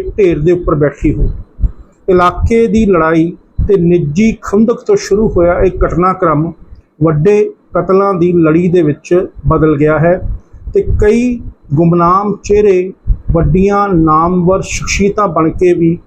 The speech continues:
ਇਸ ਸਾਰੇ ਘਟਨਾਕ੍ਰਮ ਦੇ ਵਿੱਚੋਂ ਉੱਭਰੇ ਹਨ। ਇਸ ਸਾਰੇ ਸਿਲਸਿਲੇ ਦੀ ਸ਼ੁਰੂਆਤ ਦੋ ਹਜ਼ਾਰ ਛੇ ਦੇ ਵਿੱਚ ਪ੍ਰਭਜਿੰਦਰ ਸਿੰਘ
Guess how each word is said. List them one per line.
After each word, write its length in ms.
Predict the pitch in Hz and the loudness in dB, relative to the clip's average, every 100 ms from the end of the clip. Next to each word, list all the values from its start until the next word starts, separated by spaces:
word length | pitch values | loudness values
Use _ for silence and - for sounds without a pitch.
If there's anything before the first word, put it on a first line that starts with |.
| _ - - | _ -20 -6
ਇਸ 180 | - - | -4 -4
ਸਾਰੇ 260 | 180 175 202 | -2 0 0
ਘਟਨਾਕ੍ਰਮ 600 | 202 170 165 160 170 156 | 0 -4 -2 -2 0 0
ਦੇ 80 | 160 | 2
ਵਿੱਚੋਂ 440 | 151 147 - 156 - - | 0 -2 -2 -2 -2 -2
ਉੱਭਰੇ 300 | 151 190 147 | 0 2 0
ਹਨ। 160 | 135 127 - - - _ _ _ | -6 -14 -16 -18 -20 _ _ _
ਇਸ 140 | - - | -2 0
ਸਾਰੇ 340 | - 220 269 269 | 2 0 0 0
ਸਿਲਸਿਲੇ 540 | - 202 196 - 214 214 | 0 -2 -2 -2 0 0
ਦੀ 120 | 208 | -2
ਸ਼ੁਰੂਆਤ 640 | - 175 165 160 175 175 165 170 180 _ _ _ - | -2 0 2 2 0 0 0 0 -6 _ _ _ 0
ਦੋ 160 | 180 175 | 0 2
ਹਜ਼ਾਰ 340 | 170 190 190 190 - | 2 2 0 -2 -6
ਛੇ 260 | - 175 190 | 0 2 2
ਦੇ 160 | 202 202 | 2 0
ਵਿੱਚ 460 | 160 - - 156 160 _ - _ - - | 0 -6 -2 0 0 _ -20 _ -6 -2
ਪ੍ਰਭਜਿੰਦਰ 640 | 196 208 185 190 180 190 | 0 0 0 0 2 0
ਸਿੰਘ 280 | - - 202 | -2 -2 -2